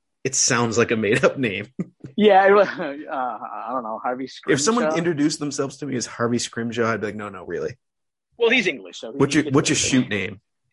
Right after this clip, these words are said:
Speaker 2: Right. Yeah.
Speaker 1: <laughs>
Speaker 2: That's,
Speaker 1: Uh,
Speaker 2: that's, that's not his, that's his kayfabe name.
Speaker 1: Yeah.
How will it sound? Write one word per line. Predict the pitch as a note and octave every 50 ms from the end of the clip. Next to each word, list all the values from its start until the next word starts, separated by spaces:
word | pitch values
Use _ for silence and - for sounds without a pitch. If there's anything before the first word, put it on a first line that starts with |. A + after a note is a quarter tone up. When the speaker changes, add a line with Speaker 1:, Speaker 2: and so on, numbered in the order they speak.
| _ _ _ _ _ _ - - - - _
Speaker 2:
Right. | - D#3 D#3+ E3 C#3+ C3+ B2
Yeah. | C3 B2 A2+ A2 A2+ B2 - - _ -
Speaker 1:
<laughs> | - C#3+ - _ _ _ _ _ _ _ _ _ _ _ _ _ _ - -
Speaker 2:
That's, | A#2 A2
Speaker 1:
Uh, | G#2+ G#2+ G#2 G2+ - -
Speaker 2:
that's, | - B2+ A#2 _ - - -
that's | - A#2+ -
not | C3 A#2
his, | G#2 G2 -
that's | - - B2+ -
his | C3 -
kayfabe | - A#2+ A#2 - A2 G2+ F#2+
name. | G2 F#2+ F2+ F#2
Speaker 1:
Yeah. | C3+ B2 A2